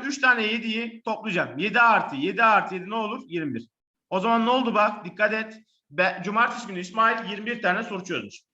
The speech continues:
Artık böyle formülle yapabilirsiniz. Aslında genelde kitaplarınızda bunu anlatır. Birim kesirinden yararlanarak anlatıyorlar. Ben ilk önce modelle gösterdim. Niye? Model olunca farklı olduğunu görmeniz için, yorumlamanız için size farklı sorular sormaya çalıştım. Çünkü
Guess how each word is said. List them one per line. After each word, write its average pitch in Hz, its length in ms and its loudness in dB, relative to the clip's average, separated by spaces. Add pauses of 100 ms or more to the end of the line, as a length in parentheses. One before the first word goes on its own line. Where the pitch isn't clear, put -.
(300)
Artık 240 320 2
böyle 254 160 4
formülle 233 420 0
yapabilirsiniz. 233 680 -2 (560)
Aslında 262 360 0
genelde 240 340 4
kitaplarınızda 196 480 -4
bunu 185 100 -4
anlatır. 254 480 -2 (340)
Birim 202 240 -6
kesirinden 247 380 -2
yararlanarak 247 520 2
anlatıyorlar. 240 560 -2 (340)
Ben 247 340 -2
ilk 233 180 -10
önce 208 220 0
modelle 202 420 0
gösterdim. 135 380 -4 (360)
Niye? 262 460 -4
Model 202 280 0
olunca 233 320 0
farklı 214 320 -2
olduğunu 214 280 -8
görmeniz 190 400 -2
için, - 140 -16 (200)
yorumlamanız 196 580 -2
için 143 300 -10 (260)
size 185 120 0
farklı 180 320 0
sorular 151 300 -4
sormaya 131 420 -8
çalıştım. 117 380 -12 (420)
Çünkü 240 580 -2